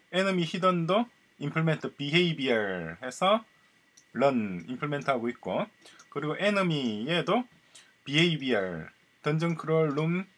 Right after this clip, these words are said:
트리거. 얘는 누구예요? 얘는 여기 있는 얘,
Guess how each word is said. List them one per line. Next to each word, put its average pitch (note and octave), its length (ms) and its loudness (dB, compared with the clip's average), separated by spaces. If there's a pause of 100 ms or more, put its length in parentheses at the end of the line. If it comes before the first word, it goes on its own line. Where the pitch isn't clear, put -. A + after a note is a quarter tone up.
(200)
트리거. A#2+ 440 -2 (180)
얘는 F#3 260 -2
누구예요? D#3+ 380 -2 (340)
얘는 F3 340 -2 (260)
여기 E3+ 180 -4
있는 D3 220 -6
얘, E3+ 180 -4